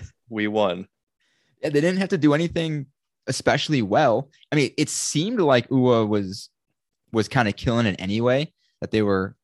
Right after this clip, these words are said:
Speaker 1: in, in a good flow and were working together. But yeah, if the other tribes just can't even complete steps two and three in a four-step process, makes it a little easier for you.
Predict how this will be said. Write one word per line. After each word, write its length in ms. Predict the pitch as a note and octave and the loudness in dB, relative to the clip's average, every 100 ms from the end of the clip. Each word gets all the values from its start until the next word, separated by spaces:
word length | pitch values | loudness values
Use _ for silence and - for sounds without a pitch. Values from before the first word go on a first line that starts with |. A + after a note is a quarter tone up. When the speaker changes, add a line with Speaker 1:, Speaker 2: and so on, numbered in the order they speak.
| _ _ _ _ - | _ _ _ _ -2
Speaker 1:
in, 520 | A#2 A2 G#2+ G#2 A#2 _ _ _ - | -2 0 -4 -6 -10 _ _ _ -6
in 100 | B2 | -2
a 60 | G#2+ | 0
good 220 | A2 G#2 | 0 -2
flow 720 | - A2 G#2 G2+ G#2 G#2 - | -4 0 2 4 2 -2 -6
and 200 | G2+ F#2+ | -8 -6
were 80 | F#2+ | -4
working 300 | F#2+ G#2 G#2 | -2 0 0
together. 520 | F#2 G2 G2 F#2 F2 _ _ _ _ _ _ _ _ - | -2 -2 -2 -2 -6 _ _ _ _ _ _ _ _ -4
But 280 | A2+ G2 - | 0 0 2
yeah, 300 | A#2+ G2 G#2+ - | 2 2 -4 -10
if 100 | G2+ | -4
the 140 | A2+ | 0
other 160 | A2+ A2 | 2 2
tribes 420 | - G#2+ G2+ G2 | 0 0 0 -2
just 240 | G2 - - _ _ _ | -8 -10 -16 _ _ _
can't 280 | - G#2+ G2+ | -4 -4 -4
even 540 | A2 G2 G2+ F#2 F2+ - _ _ - | -4 -2 -2 -2 -6 -10 _ _ -8
complete 480 | F#2+ - A2+ G2+ - | -8 -4 -2 -2 -4
steps 520 | - F#2 - - - _ _ _ _ _ _ _ - | -4 -4 -6 -14 -16 _ _ _ _ _ _ _ -4
two 180 | A2+ | -2
and 120 | F#2+ G2 | -2 -2
three 420 | A2+ G2+ F#2 - _ _ - | 0 0 -2 -8 _ _ -10
in 80 | F#2+ | -8
a 40 | |
four-step 440 | - G#2 F#2 - F#2 | -2 -2 -2 -2 0
process, 560 | G#2+ G2+ F2+ F2 - - _ _ _ _ _ _ _ _ _ _ _ _ _ _ _ _ _ - | 0 0 -4 -8 -10 -18 _ _ _ _ _ _ _ _ _ _ _ _ _ _ _ _ _ -2
makes 200 | C3+ D3 | 0 4
it 40 | |
a 20 | G3 | 4
little 160 | D3 | 4
easier 160 | G#3+ D3+ | 2 0
for 160 | D2 | -2
you. 100 | B1 | -10